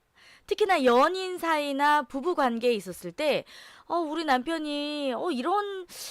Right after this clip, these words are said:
이런 사람이면 참 좋겠어. 어, 내 남자친구, 여자친구가 이랬으면 참 좋겠는데." 그런데 이걸 직설적으로 얘기를 하면 그거에 따라서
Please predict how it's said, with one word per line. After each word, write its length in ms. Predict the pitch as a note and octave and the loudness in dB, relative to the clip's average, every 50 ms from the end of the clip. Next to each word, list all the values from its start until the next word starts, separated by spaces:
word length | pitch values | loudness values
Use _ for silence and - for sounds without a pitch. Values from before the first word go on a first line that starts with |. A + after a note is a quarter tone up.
| - - | -14 -6
이런 220 | - E4 F#4+ G#4+ G4+ | -2 0 0 0 0
사람이면 520 | G#4 G4+ F#4 F#4+ F#4+ F4+ F4 E4 D#4+ D4+ | 0 2 4 4 2 2 0 -6 -8 -8
참 220 | - F#4 G#4 E4+ | -8 -8 -8 -8
좋겠어. 880 | - - - - - D4+ C4 - - F3+ D#3+ D#3 D3+ D3+ C#3+ D3 - - _ _ _ _ _ _ _ - - _ | -8 -8 -10 -6 -6 -8 -8 -6 -6 -6 -6 -4 -4 -6 -6 -8 -10 -14 _ _ _ _ _ _ _ -20 -20 _
어, 120 | - D#4+ | -6 -6
내 160 | D#4 D4+ D#4+ D#4 | -4 -2 -2 2
남자친구, 580 | C#4+ B3 A#3+ B3 D#4 D#4 - E4 E4 D4+ C#4+ | 2 2 2 2 -2 -2 -4 -6 -6 -2 0
여자친구가 540 | A#3+ A3 A3 D4 - - D#4+ D#4+ C#4+ C4 B3+ | 0 2 2 0 -2 -2 -6 -6 0 2 2
이랬으면 540 | A#3 G#3 A3 A#3+ F4+ G#4 - - G4+ G4 F4+ | 2 2 -2 -2 -2 -2 -2 -4 -6 -6 -6
참 200 | - F#4+ G4+ G4 | -6 -6 -8 -8
좋겠는데." 680 | C#4 - - - F4 G4 F4 D4+ B3 G3+ - D#3+ C3+ - _ - - - - - | -4 -6 -4 0 0 0 0 0 -4 -4 -4 -8 -10 -10 _ -20 -20 -20 -16 -6
그런데 240 | - F4 F#4+ F4+ E4+ | -4 -2 -2 0 -2
이걸 420 | D4 B3+ D#4 D#4+ D#4+ D#4+ D#4 C#4+ | -2 -2 -2 -2 0 0 -2 -4
직설적으로 1120 | - - - C4+ _ _ _ _ _ _ _ - F4+ F4+ F#4 F4+ - E4 D#4 C4+ B3 C#4+ C#4+ | -6 -8 -10 -10 _ _ _ _ _ _ _ 0 2 2 2 2 2 0 -2 -2 -2 -2 0
얘기를 380 | A#3+ G#3 G3 - B3+ B3 B3 B3+ | 0 0 0 0 0 2 2 0
하면 420 | C4+ D#4 E4+ E4 F4 F4+ G4 G#4+ A#4+ _ - - - - _ _ _ _ _ _ _ _ _ | 0 -2 -4 0 2 2 2 0 -2 _ -20 -20 -20 -20 _ _ _ _ _ _ _ _ _
그거에 400 | - D#4+ D4 C4+ D#4+ D#4+ D#4 D#4 | -6 -6 -2 2 2 2 2 2
따라서 840 | - E4+ E4+ E4 E4 D#4+ D#4 - D4+ C4+ C4 C4+ C4+ C4 A3 E3+ - | 2 2 2 4 4 2 2 2 2 2 4 4 4 4 2 0 -2